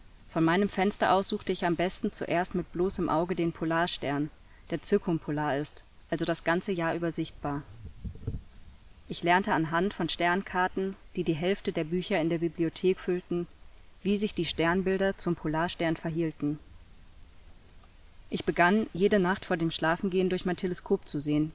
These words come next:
wie die Erwachsenen es auch taten. Wir schauten in die Sterne und sahen nichts anderes mehr.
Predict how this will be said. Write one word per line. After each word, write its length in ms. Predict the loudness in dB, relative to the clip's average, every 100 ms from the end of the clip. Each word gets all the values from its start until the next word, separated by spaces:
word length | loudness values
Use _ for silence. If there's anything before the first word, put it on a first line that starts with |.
| -4
wie 100 | 0
die 120 | 2
Erwachsenen 520 | 4 2 0 0 0
es 120 | 0
auch 200 | -2 -2
taten. 480 | -4 -6 -4 -4 -6 -8 -20 -20 -20 -20 -20 -20 -20 -20 -14 -2
Wir 100 | 0
schauten 380 | 6 6 6 4
in 120 | 4
die 80 | 2
Sterne 400 | 2 2 4 2
und 100 | 2
sahen 260 | 2 2
nichts 240 | 2 -2 -4
anderes 420 | -2 -2 -4 -2
mehr. 280 | -2 -2